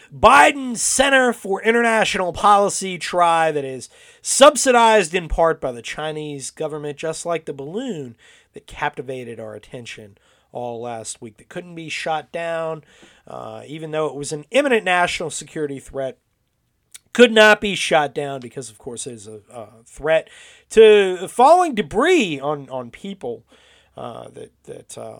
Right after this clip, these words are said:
oh my, uh, you know, the, the falling debris might hurt somebody, and so we just can't, um, <laughs> we, we just can't shoot this thing down, even though we could have shot it down when, when, uh, norad, the, uh, commander of norad admitted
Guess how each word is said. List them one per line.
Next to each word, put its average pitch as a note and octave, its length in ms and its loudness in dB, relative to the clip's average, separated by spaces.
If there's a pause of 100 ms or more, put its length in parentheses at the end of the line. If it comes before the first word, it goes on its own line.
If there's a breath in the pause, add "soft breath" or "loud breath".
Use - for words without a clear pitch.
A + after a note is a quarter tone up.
(140)
oh C#3 200 -8
my, C#3 600 -6
uh, C3 140 -20
you - 140 -20
know, - 240 -20 (280)
the, C#3 80 -14
the B2+ 140 -18
falling D3+ 500 -4
debris C#3 380 -8
might B2 180 -16
hurt - 380 -8
somebody, C3+ 640 -8
and A2+ 160 -18
so B2 240 -16
we B2+ 120 -20
just B2+ 220 -18
can't, B2 320 -18 (500 soft breath)
um, - 580 -18
<laughs> - 100 -20
we, - 100 -18 (540 loud breath)
we A#2+ 60 -18
just - 160 -4
can't G3 260 2
shoot G#3 220 0
this - 200 -4
thing D#3 180 -6
down, C#3+ 460 -4 (320 soft breath)
even D#3 220 -10
though D#3 180 0
we C3+ 100 -6
could F#3+ 160 -2
have F3+ 100 0
shot F3+ 280 4
it C#3+ 80 -8
down E3 460 2
when, C3 260 -14
when, B2 220 -14
uh, A#2 180 -16
norad, D#3 720 2 (420 soft breath)
the, B2 400 -12
uh, A2+ 260 -14
commander F3+ 440 0
of D#3 80 -6
norad D#3 520 0
admitted C#3 600 -4